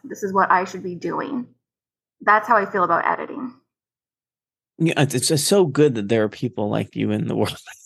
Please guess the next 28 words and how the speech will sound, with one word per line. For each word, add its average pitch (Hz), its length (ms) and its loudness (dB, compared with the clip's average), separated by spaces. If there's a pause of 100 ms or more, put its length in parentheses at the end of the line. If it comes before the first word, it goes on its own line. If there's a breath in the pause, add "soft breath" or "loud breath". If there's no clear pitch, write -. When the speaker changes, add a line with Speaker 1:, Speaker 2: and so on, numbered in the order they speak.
(160)
Speaker 2:
Because 226 1300 2
if 262 380 -6
they 139 200 4
were 175 140 6
like 170 260 4
me, 117 400 4
I 127 80 0
would 120 200 2
s-, - 140 -10
I 135 180 -4
would 107 280 -2
run 117 160 4
away 113 200 2
from 101 180 -4
editing 104 460 0
so 104 260 0
fast. 107 340 0 (260 loud breath)
But 139 260 4
I, 131 80 4
I - 20 6
appreciate 151 760 0
editors. 120 400 -2
Every 170 300 0
editor 127 280 4
I've 110 220 0
worked 110 240 -2
with 107 180 0
has 107 220 -2